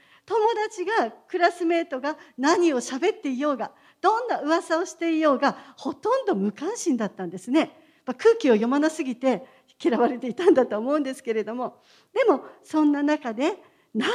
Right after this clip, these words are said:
年も経ってこういうハガキをね、くれた。あ、神様が私をね、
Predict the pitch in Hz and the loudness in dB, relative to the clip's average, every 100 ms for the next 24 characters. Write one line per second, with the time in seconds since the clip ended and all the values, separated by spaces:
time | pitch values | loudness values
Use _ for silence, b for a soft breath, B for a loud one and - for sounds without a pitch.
0 | 539 554 494 440 320 320 277 269 - - | -2 0 2 4 4 2 -4 -6 -12 -14
1 | _ _ _ _ _ 269 254 240 220 247 | _ _ _ _ _ 0 2 2 -2 -6
2 | 247 247 262 233 220 262 330 _ _ _ | -8 -6 -6 -6 -4 -8 -8 _ _ _
3 | _ _ _ - 262 247 269 302 302 - | _ _ _ -4 -2 -2 -4 -6 -8 -12
4 | _ _ _ _ _ _ 247 240 311 330 | _ _ _ _ _ _ -8 -4 0 0
5 | 320 262 233 233 240 254 277 302 269 294 | 0 -2 -2 -4 -4 -4 -4 -2 2 2